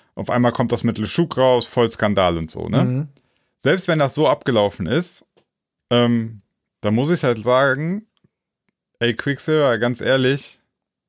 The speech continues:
Speaker 1: willkommen. Willkommen
Speaker 2: <laughs>
Speaker 1: im Musikbusiness. Also ganz ehrlich so, wie lange bist du dabei? Zwanzig, dreißig Jahre. Und das wundert dich jetzt noch.
Speaker 2: Ja, meinten
Speaker 1: Vor
Speaker 2: viele.
Speaker 1: allem, weil, also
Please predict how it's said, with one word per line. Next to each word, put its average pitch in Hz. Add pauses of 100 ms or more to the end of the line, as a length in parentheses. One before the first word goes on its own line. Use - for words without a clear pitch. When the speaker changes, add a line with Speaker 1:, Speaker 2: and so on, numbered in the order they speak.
(280)
Speaker 1:
willkommen. 110 (160)
Willkommen 131 (140)
Speaker 2:
<laughs> 151
Speaker 1:
im 127 (160)
Musikbusiness. 95 (160)
Also 110
ganz 139
ehrlich 147
so, 127 (340)
wie 139
lange 175
bist 160
du 160
dabei? 120
Zwanzig, 170
dreißig 143
Jahre. 135 (440)
Und 120
das 156
wundert 160
dich 110
jetzt 110
noch. 117 (320)
Speaker 2:
Ja, 120
meinten 139
Speaker 1:
Vor 123
Speaker 2:
viele. 117
Speaker 1:
allem, 190
weil, 143
also 135